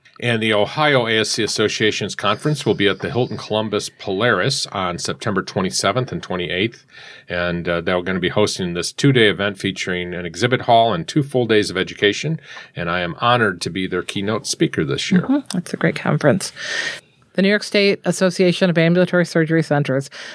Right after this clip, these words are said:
Speaker 2: live and in person Roaring Twenties conference will be held in Sleepy Ho-, at the Sleepy Hollow Hotel and Conference Center in Tarrytown, New York. That's a beautiful
Speaker 1: It's a beautiful
Speaker 2: place.
Speaker 1: site. And you and I, well, we love Tarrytown anyway,
Speaker 2: Mm-hmm,
Speaker 1: uh,
Speaker 2: mm-hmm.
Speaker 1: just as a vacation spot, let alone going for a
Speaker 2: Yeah.
Speaker 1: conference.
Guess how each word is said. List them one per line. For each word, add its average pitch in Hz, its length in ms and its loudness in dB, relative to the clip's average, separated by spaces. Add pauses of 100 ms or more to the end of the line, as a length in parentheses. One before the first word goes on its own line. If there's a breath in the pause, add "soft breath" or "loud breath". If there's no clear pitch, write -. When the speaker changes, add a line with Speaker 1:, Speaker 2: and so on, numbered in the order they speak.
(160 loud breath)
Speaker 2:
live 190 420 4
and 202 240 4
in 208 100 4
person 151 520 2
Roaring 180 340 4
Twenties 185 560 2 (320 loud breath)
conference 175 480 2
will 175 100 4
be 160 120 4
held 160 260 4
in 156 100 4
Sleepy 202 380 2
Ho-, 196 160 2
at 170 220 -2
the 165 100 2
Sleepy 226 460 2
Hollow 196 400 4
Hotel 165 480 2
and 156 120 0
Conference 147 480 0
Center 131 400 -2 (360 loud breath)
in 170 100 2
Tarrytown, 208 560 2
New 208 120 4
York. - 460 0 (120)
That's 185 260 0
a 160 140 2 (240)
beautiful 175 300 2
Speaker 1:
It's 110 40 2
a 110 60 4
beautiful - 240 2
Speaker 2:
place. 82 80 -4
Speaker 1:
site. 85 420 -2
And 92 320 -4
you 151 140 4
and 139 80 2
I, 101 220 2
well, 117 260 0
we 120 80 2
love 127 200 2
Tarrytown 101 480 0
anyway, 202 260 2
Speaker 2:
Mm-hmm, 220 280 0
Speaker 1:
uh, - 120 -8
Speaker 2:
mm-hmm. 196 100 2
Speaker 1:
just 196 200 0
as 95 140 -4
a 85 140 -6
vacation 123 500 0
spot, 82 320 0
let 90 180 -2
alone 87 280 -4
going 80 240 -8
for 76 140 -8
a - 20 -8
Speaker 2:
Yeah. - 80 -16
Speaker 1:
conference. 143 560 0